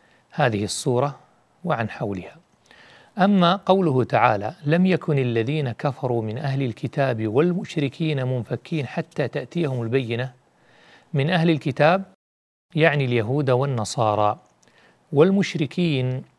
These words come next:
في موضع جر عطف على أهل الكتاب. قال ابن عباس: "أهل الكتاب اليهود الذين كانوا بيثرب، وهم قريضة والنضير وبنو قينقاع،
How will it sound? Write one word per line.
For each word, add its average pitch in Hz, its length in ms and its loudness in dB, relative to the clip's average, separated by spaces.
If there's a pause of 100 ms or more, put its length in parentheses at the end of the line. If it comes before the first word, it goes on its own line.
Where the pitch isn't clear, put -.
(320)
في 135 220 -2
موضع 143 360 0
جر 127 540 2
عطف - 560 -2 (560)
على 147 280 4
أهل 135 360 0
الكتاب. 117 640 0 (180)
قال 180 220 2
ابن 117 200 -2
عباس: 107 680 0
"أهل 156 220 0
الكتاب 143 640 -2 (100)
اليهود 143 420 0
الذين 120 480 -2
كانوا 151 380 -4
بيثرب، 139 460 0 (800)
وهم 160 300 4
قريضة 123 680 2
والنضير 120 800 -2 (640)
وبنو 139 400 2
قينقاع، 113 680 2